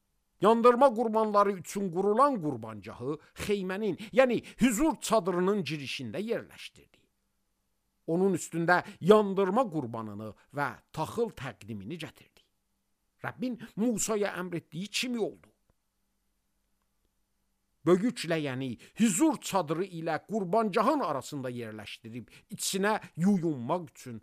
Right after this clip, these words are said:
su tökdü. Musa, Harun və Harunun oğulları orada əl ayaqlarını yudular. Nə zaman hüzur çadırına girdilər, nə zaman qurbancaha yaxınlaşdılar,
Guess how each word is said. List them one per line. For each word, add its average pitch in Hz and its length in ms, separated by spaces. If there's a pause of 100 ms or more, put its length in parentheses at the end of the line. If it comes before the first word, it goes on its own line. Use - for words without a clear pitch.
su - 240
tökdü. - 420 (1700)
Musa, 180 480 (160)
Harun 240 460
və 214 220
Harunun 226 580
oğulları 147 600 (240)
orada 143 560 (180)
əl 277 140
ayaqlarını 139 600
yudular. 101 440 (1700)
Nə 165 120
zaman 156 380 (100)
hüzur 190 380
çadırına 120 560
girdilər, 113 480 (220)
nə 226 160
zaman 202 380
qurbancaha 185 600
yaxınlaşdılar, 135 800